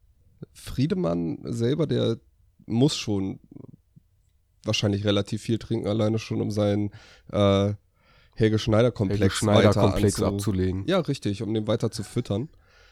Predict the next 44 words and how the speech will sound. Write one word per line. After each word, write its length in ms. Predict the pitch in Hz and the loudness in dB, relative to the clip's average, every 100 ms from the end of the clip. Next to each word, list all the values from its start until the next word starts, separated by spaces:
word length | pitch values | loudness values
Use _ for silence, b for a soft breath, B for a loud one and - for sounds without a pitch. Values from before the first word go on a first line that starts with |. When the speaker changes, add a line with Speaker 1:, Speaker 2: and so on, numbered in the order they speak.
| B B B - | B B B -4
Speaker 1:
Und, 600 | 104 104 104 104 - - | 2 4 4 2 -4 -8
äh, 380 | - 104 101 101 - | -2 0 0 0 -4
Klaus 340 | - 101 117 | -2 0 2
macht 180 | - 117 | -2 -2
dann 120 | 110 104 | -2 0
halt 160 | 104 | 0
mit. 300 | 117 123 - _ _ _ _ _ B B - | -2 -4 -10 _ _ _ _ _ B B -4
Wobei, 200 | 120 190 | 0 0
ich 120 | 190 | 0
hab 80 | 165 | -2
eh 100 | 175 | -2
das 180 | 143 - | -4 -6
Gefühl, 360 | - 107 113 | -6 -2 -2
bei 220 | 147 139 156 | 0 0 0
den 200 | 156 143 | -2 -4
re-, 160 | 120 | -8
beiden, 380 | 123 127 147 139 | -4 -2 -2 -4
ich 120 | 107 | -4
mein, 260 | 104 107 95 | -4 -4 -4
wir 120 | 165 127 _ _ _ _ | -10 -12 _ _ _ _
können's 260 | - 104 101 | -8 -6 -4
ja 80 | 101 | -2
jetzt 220 | 95 - | -2 -6
mal 100 | 104 | -8
ansprechen, 420 | - 110 - 104 | -8 -10 -10 -10
ich 100 | 107 | -8
glaub, 140 | 147 - | -8 -6
bei 80 | |
den 120 | 143 127 | -6 -4
beiden 200 | 139 123 | -4 -4
kriselt's 400 | - 131 104 - | -4 -4 -6 -10
so 80 | |
ein 80 | - | -12
bisschen. 360 | - - - - _ - b b b | -12 -14 -16 -18 _ -20 b b b
Hast 140 | 117 | -4
du 20 | 143 | -4
das 120 | - | -2
mitgekriegt? 400 | 156 156 - - | -4 -4 -6 -8
Der 80 | - | -2
Klaus 280 | - 143 | -2 0
hat 80 | 135 | -2
einen 80 | 123 | -2
neuen 180 | 123 127 | -4 -4
Podcast? 580 | 127 - 180 202 - | -6 -6 -8 -8 -12